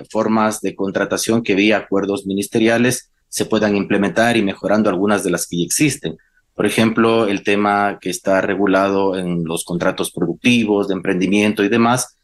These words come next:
es normativa que puede ser utilizada actualmente por los empleadores, que precisamente puede ayudar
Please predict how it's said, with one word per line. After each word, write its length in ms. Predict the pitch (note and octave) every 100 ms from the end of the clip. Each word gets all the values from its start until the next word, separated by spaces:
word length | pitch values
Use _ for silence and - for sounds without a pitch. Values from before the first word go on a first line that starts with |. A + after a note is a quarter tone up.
| _ _ -
es 200 | A2+ A#2
normativa 600 | B2 B2+ C3 C3+ C3+ C3
que 120 | F#2+
puede 360 | - C3+ D3 G#2+
ser 240 | - G#2
utilizada 640 | G2 F2+ E2 - G2+ F#2+
actualmente 560 | F2+ F#2 F2+ G2 A2 A2
por 300 | - G2 G2+
los 180 | G2+ G#2+
empleadores, 720 | G2+ A2+ A#2+ B2+ C#3 C#3 - - _ -
que 180 | C#3 D3+
precisamente 800 | C3 G#2+ A#2+ A#2+ A#2 A2+ A#2 A2+
puede 260 | - G#2+
ayudar 520 | A2 A#2+ A#2+ B2 B2+